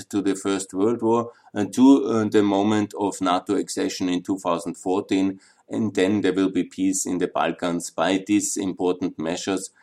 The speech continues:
And if Serbia wants, it should feel invited. It's obviously welcome, and that would be also very meaningful to have Serbia in nato.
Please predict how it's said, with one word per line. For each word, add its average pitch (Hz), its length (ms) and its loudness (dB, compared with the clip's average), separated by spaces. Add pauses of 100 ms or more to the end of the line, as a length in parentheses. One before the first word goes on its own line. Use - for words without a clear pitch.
(140)
And 139 160 -2
if 107 140 0
Serbia 110 380 2
wants, 92 520 -2
it - 140 -4
should 98 240 -2
feel 104 240 0
invited. 87 680 0 (260)
It's 92 180 -10
obviously 95 680 0
welcome, 104 580 -2 (220)
and 90 180 -6
that 92 180 0
would 92 200 -2
be 92 100 0
also 87 380 -2
very 85 260 0
meaningful 87 640 -2
to 87 120 -4
have 82 180 -4
Serbia 90 580 -2
in 87 180 -4
nato. 117 460 -4